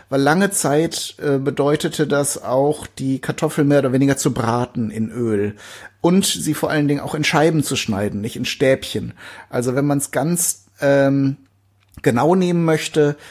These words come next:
hat es sich bei vielen dieser Rezepte auch lange Zeit einfach um schlichte Bratkartoffeln gehandelt. Äh, und wann dann der Übergang war, mehr Fett zu nehmen und sie in diese Form zu schneiden, äh, das ist eben gar nicht so genau auszumachen.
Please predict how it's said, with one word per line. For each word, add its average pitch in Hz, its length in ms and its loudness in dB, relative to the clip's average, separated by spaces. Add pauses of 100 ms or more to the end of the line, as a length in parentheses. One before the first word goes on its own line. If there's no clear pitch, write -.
(140)
hat 147 200 -2
es 143 140 -2
sich 147 180 -6
bei 127 160 0
vielen 185 460 0
dieser 151 260 2
Rezepte 151 600 0
auch 131 120 -4
lange 139 280 4
Zeit 135 220 0
einfach 131 260 -4
um 139 160 -2
schlichte - 360 -2
Bratkartoffeln 131 800 -2
gehandelt. 95 640 -6 (420)
Äh, 110 240 -2
und 117 320 -4
wann 131 180 4
dann 139 180 6
der 131 200 4
Übergang 151 540 4
war, 131 360 2
mehr 135 300 2
Fett - 300 -2
zu - 160 -4
nehmen 135 360 2
und 131 180 -4
sie 139 120 -4
in 127 120 -2
diese 120 200 -2
Form 135 300 0
zu - 160 -6
schneiden, 123 560 0 (340)
äh, 117 220 2
das 123 240 -2
ist - 160 -6
eben 117 760 -2
gar 120 220 0
nicht 131 140 2
so 131 120 -2
genau 113 380 2
auszumachen. 90 800 -2